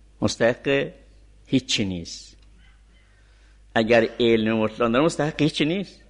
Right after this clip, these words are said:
برای خاطر اینکه خب، علم داره به بطلان، چون باطل، از رب سهمی نداره، از طرف هم چون می‌دانسته که باطل کار کرده، بس به قصد تبرع بس باید کار کرده باشه دیگه. بس اگر علم به بطلان داره، مستحق هیچی مثلاً نیست.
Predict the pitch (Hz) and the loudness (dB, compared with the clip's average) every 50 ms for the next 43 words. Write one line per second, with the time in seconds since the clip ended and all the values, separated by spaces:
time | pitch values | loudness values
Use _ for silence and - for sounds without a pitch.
0 | _ - 113 117 127 - - 143 - - 165 160 175 175 160 - - 170 175 170 | _ 2 4 4 4 4 2 0 2 2 0 0 0 -2 -2 2 4 4 4 4
1 | - - - - - - 131 147 170 180 175 175 185 180 165 160 151 151 - 185 | 2 -8 -20 -12 2 4 6 6 6 6 6 6 6 6 6 4 2 2 4 4
2 | 180 139 90 - - - - - _ - - - - - - - _ - - - | 4 4 4 0 -6 -18 -20 -20 _ -20 -20 -20 -20 -20 -20 -20 _ -10 0 2
3 | 160 196 208 180 190 190 185 175 - - 185 190 190 101 147 139 113 123 117 127 | 2 4 4 4 6 6 6 4 2 0 2 4 4 4 4 4 4 2 2 4
4 | 170 214 220 220 - - 208 214 220 220 190 135 117 101 92 92 92 85 87 - | 4 4 4 2 0 2 2 4 4 4 4 4 2 2 0 -2 -4 -4 -8 -12
5 | - - - - - _ _ _ - _ _ _ _ _ _ _ _ _ _ _ | -16 -20 -20 -20 -20 _ _ _ -20 _ _ _ _ _ _ _ _ _ _ _
6 | - - - 139 - - 254 - 190 214 226 220 - - 220 214 190 175 175 202 | -6 0 0 2 4 6 6 6 6 6 2 2 2 2 2 4 6 6 6 6
7 | 233 262 254 240 226 190 - - 180 170 151 143 156 143 139 143 139 127 - - | 8 8 8 8 6 4 4 4 4 4 4 4 0 2 4 6 6 6 6 4
8 | 147 131 - - - 143 139 131 127 - 143 143 180 208 220 214 - 185 160 190 | 0 0 0 2 4 4 4 4 4 2 2 4 4 4 2 2 2 2 2 4
9 | 208 - 233 220 - - 156 139 151 139 117 120 208 240 247 233 175 - 135 110 | 2 2 0 -4 0 -2 0 2 2 2 2 2 2 4 4 2 2 2 0 0
10 | - - 113 98 - - 92 87 82 85 85 - - 92 85 82 82 - - - | 0 0 -4 -4 -2 -4 -4 -2 0 -2 -2 0 0 -2 -2 -2 -4 -6 -8 -10
11 | _ _ _ - - - - - 127 - - 147 147 123 - - 139 131 123 117 | _ _ _ -20 -20 -8 -2 -2 0 2 4 4 4 4 4 4 2 2 2 2
12 | 120 120 120 120 113 - - 131 131 143 170 160 151 - - 120 120 - - - | 0 0 0 0 0 0 -2 0 0 2 0 0 0 0 -2 -2 -2 2 2 2
13 | 95 - - 98 87 - 107 95 85 80 82 - - - | 2 4 2 0 0 2 2 0 0 -2 -6 -12 -18 -20